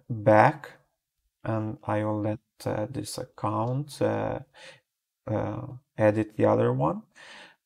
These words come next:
I can go here into, into my original account, the one that shared the project, and I can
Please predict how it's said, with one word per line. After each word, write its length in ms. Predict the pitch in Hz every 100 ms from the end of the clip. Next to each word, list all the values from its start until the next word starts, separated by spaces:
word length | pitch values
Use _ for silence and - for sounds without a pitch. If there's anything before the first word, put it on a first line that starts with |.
| -
I 100 | 277
can 220 | 247 220
go 200 | 180 190
here 340 | - 143 147
into, 580 | 147 135 - 120 113 113 113
into 220 | 107 113
my 140 | 110
original 440 | 110 131 139 123 110
account, 380 | - 107 135
the 80 | 120
one 220 | 113 120 123
that 140 | -
shared 380 | - 117 117 110
the 80 | 110
project, 640 | - 110 107 113 135 - _ _ _ _ _ 160
and 180 | 170 - -
I 140 | 165
can 380 | 160 160 147